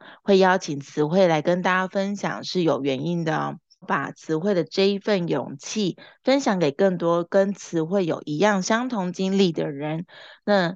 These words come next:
重点呢，我想告诉大家的是，你们每一个都是值得更好的自己哦。接续 Connie 一样，先带大家来做重点导读这个章节。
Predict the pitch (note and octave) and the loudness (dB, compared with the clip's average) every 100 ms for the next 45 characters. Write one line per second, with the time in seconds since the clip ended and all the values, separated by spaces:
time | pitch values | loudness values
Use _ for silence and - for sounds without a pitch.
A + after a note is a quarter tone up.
0 | - A#3+ G#3 E3+ D#3 D#3 D3+ D3+ E3 F3+ | -2 0 0 0 -2 -4 -4 -2 0 0
1 | D#3+ C#3+ F3 D#3+ F#3 E3 E3 D#3 D#3+ D3+ | -2 2 0 2 -2 0 0 0 -2 -4
2 | - - F#3 D#3+ A#3+ - _ F3 D#3+ D3+ | -4 -6 -4 -6 -8 -18 _ -2 -2 -2
3 | C#3 A#2+ F3 F#3+ - - - E3 E3+ D#3 | -2 -2 0 0 -2 -6 0 0 0 -8
4 | D3 C#3+ B2+ E3+ D#3+ D#3 - - - F2+ | -6 -4 -2 0 0 -2 -6 -6 -8 -8
5 | - - - C#3 D#3 - _ _ _ _ | -10 -10 -4 -2 -2 -8 _ _ _ _
6 | C4 C4 C4+ B3 A#3 A3+ F#3 E3+ F#3+ G3 | 2 4 0 0 -2 0 -2 0 2 2
7 | F3 D#3 F#3 F#3 F3 D#3+ E3 D#3+ D3+ D#3 | 0 -2 -2 2 0 0 -2 -2 -2 -4
8 | D3+ D3 - D#3+ D3+ G#3 F3+ D#3+ D#3 D#3+ | -2 -4 0 0 2 0 0 -2 -4 -4
9 | - D3 D#3+ G3+ G#3 F#3 A3 A#3 A3+ E3+ | -4 -4 -2 2 0 2 0 -2 -2 0
10 | E3 D#3+ E3 | 0 -2 -4